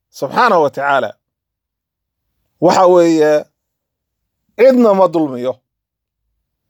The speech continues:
Waa cadli weeye. Waatuu xadiidkii, "يا عبادي إني حرمت الظلم على نفسي وجعلته بينكم محرما فلا تظالموا."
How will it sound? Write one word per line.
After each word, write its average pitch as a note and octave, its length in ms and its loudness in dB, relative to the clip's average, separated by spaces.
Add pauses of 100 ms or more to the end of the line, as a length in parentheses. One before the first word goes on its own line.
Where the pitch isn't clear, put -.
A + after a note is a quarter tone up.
(280)
Waa D3 180 2
cadli F3 280 0
weeye. G#2+ 260 -8 (920)
Waatuu B2+ 220 -2
xadiidkii, E3 640 -4 (1400)
"يا D3+ 160 4
عبادي F3 640 2
إني F3 180 -6
حرمت F#3+ 480 -4
الظلم G3 360 -6
على F3 320 -2
نفسي F#3+ 560 -8 (680)
وجعلته F3 680 0
بينكم F#3 520 -4
محرما F#3+ 680 -2 (100)
فلا B3+ 200 2
تظالموا." G3 560 -2